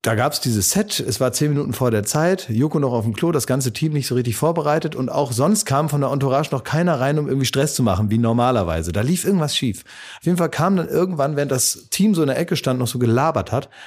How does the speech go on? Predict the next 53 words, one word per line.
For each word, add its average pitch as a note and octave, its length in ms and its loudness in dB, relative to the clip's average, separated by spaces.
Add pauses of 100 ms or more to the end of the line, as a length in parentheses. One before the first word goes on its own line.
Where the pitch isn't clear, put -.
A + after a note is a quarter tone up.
kam F3 260 2
dann D3+ 120 2
Justin D3 260 0
Timberlake, E3 260 2
hat D#3 120 -4
sich D#3 120 -2
so C#3 100 0
reingeschlichen A#2+ 840 0 (460)
in E3+ 80 2
den F#3 160 4
Raum D#3+ 300 2
und D#3+ 100 -2
alle D3+ 200 2
ist D3 240 -4
das D#3+ 100 0
dann D3+ 100 0
so C#3 80 -2
klar F#3+ 340 0
geworden. A#2 600 0 (220)
Dann C3 60 0
hat F3 100 0
er E3 60 2
aber D3+ 120 2
nicht - 240 -2
Hallo A#3+ 240 2
gesagt, G#2 480 0
was D3 140 0
dann E3 140 -2
zu - 120 -2
einer E3 120 2
sehr E3 120 2
beklemmenden G3 500 0
Atmosphäre F3+ 460 -2
geführt C3+ 240 -4
hat. C3+ 80 0
Dann D3 80 -6
ist F#3+ 160 -2
er F#3+ 100 0
in F3 80 0
so F3+ 80 0
eine, E3 160 0 (120)
da B2 100 -2
war C3+ 80 2
ein - 20 2
Riesenraum E3 680 2 (360)
und D3 140 -2
in D#3+ 80 0
der D#3+ 120 0
Ecke G3+ 280 2
stand F3+ 280 0
so F#3 100 -2
eine F3 180 0
Espressomaschine. G#2 880 -2